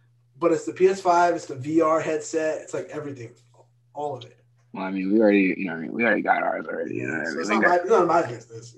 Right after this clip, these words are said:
Speaker 2: Yeah, I mean, I ain't gotta worry about that. We already got one already. You know what I'm saying?
Speaker 1: Uh, dude, I was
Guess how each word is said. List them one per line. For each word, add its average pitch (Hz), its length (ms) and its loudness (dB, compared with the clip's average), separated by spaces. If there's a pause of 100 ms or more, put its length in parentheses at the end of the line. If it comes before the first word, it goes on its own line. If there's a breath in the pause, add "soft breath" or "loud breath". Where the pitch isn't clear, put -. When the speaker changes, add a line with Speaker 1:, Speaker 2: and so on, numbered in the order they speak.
Speaker 2:
Yeah, 185 340 8
I 175 80 6
mean, 175 160 6
I 180 80 6
ain't 190 100 2
gotta 156 140 2
worry 147 220 4
about 110 180 -2
that. 113 100 -2
We 139 80 -6
already 127 160 -6
got 117 200 -4
one 104 100 -8
already. 107 300 -4
You 104 100 -12
know 110 80 -12
what 113 80 -8
I'm 104 60 -8
saying? 107 340 0
Speaker 1:
Uh, - 220 -10
dude, 151 180 -8
I 143 140 -4
was - 320 -8